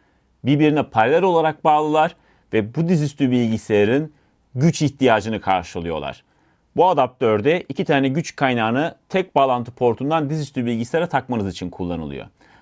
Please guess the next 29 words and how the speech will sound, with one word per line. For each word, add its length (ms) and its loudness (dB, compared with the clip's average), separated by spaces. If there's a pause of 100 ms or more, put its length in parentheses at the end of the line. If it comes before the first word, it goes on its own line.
(140)
Evet, 360 2
daha 200 4
önceki 300 -2
güçlü 280 -6
dizüstü 380 -4
bilgisayarlarda 680 2
bunları 260 -2
görmüşsünüzdür 800 0
ama 280 2
mesela 380 -2
bir 60 0
örnek 360 0
vereyim. 380 0 (380)
R 200 2
T 140 -2
X 120 -6
iki 180 -4
bin 100 0
seksen 460 2
var 180 2
bu 100 -4
dizüstü 360 -6
bilgisayarda. 760 -6 (500)
Bu 60 4
da 80 2
normal 340 2
gelmiş 360 -4
olabilir 320 -2
ama 300 0